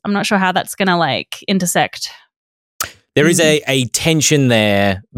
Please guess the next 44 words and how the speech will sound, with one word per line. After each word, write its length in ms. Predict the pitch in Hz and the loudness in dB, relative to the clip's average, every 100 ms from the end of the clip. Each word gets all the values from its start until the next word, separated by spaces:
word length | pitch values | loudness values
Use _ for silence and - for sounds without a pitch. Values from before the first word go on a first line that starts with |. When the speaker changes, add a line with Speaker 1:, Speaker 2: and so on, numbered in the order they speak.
| 110 | -2
Speaker 2:
between, 480 | 131 - 120 117 123 | -2 0 0 0 0
which 140 | 123 | 0
I'm, 220 | 123 120 | 0 0
I'm 180 | 110 110 | 0 0
thinking 360 | 110 135 127 131 | 2 0 2 2
about 240 | 117 107 | 0 0
right 220 | 110 101 101 | 0 -2 -2
now 320 | 104 101 90 | -2 -2 -2
as 120 | 95 | -2
we 120 | 98 | -2
kind 180 | 98 95 | -2 -2
of 80 | 90 | 0
go 160 | 98 | 0
into 160 | 95 98 | 0 -2
the 100 | 95 | -2
next 300 | 92 90 - | -2 -2 -2
design 460 | 104 90 90 95 95 | 0 0 0 0 -2
phase 400 | 98 90 90 87 | 0 0 0 0
of, 220 | 90 85 | 0 0
um, 440 | 90 85 85 80 - 98 | 0 -2 -4 -8 -8 -2
of 380 | 87 85 - - | -2 -2 -8 -2
Grimhollow, 640 | 120 131 104 82 76 78 - - _ _ | 0 0 0 0 -2 -4 -8 -20 _ _
which 320 | 98 120 - | 0 0 2
is 540 | 113 104 95 90 90 - _ _ _ _ | 2 4 2 2 0 -2 _ _ _ _
the 320 | 104 107 127 110 | -6 -2 0 2
system 1000 | - - 247 - - 104 85 90 98 107 _ _ _ _ _ _ _ | 2 2 2 0 0 -2 -2 -4 -4 -8 _ _ _ _ _ _ _
is 160 | 131 120 | 0 2
not 200 | 143 - | 0 0
the 80 | 98 | -4
world. 580 | 95 104 78 58 - - _ _ | 0 0 0 -6 -14 -20 _ _
The 100 | 98 | -2
system, 420 | 107 147 127 127 110 | 2 2 2 0 -2
uh, 80 | - - | -4 0
i-, 40 | |
i-, 180 | 110 107 | 2 2
is 340 | - 110 107 98 | 2 2 4 2
a 60 | |
set 200 | 95 127 | 2 2
of 120 | 110 - | 0 -2
tools 680 | - 127 107 101 92 - - | 0 2 4 2 2 -2 -4
for 160 | - 104 | -2 -2
constructing 840 | - 92 - - 117 - 87 82 | 0 0 0 0 -2 -4 -6 -4
the 80 | 82 | -4
world, 480 | 82 76 - - | -2 -2 -6 -16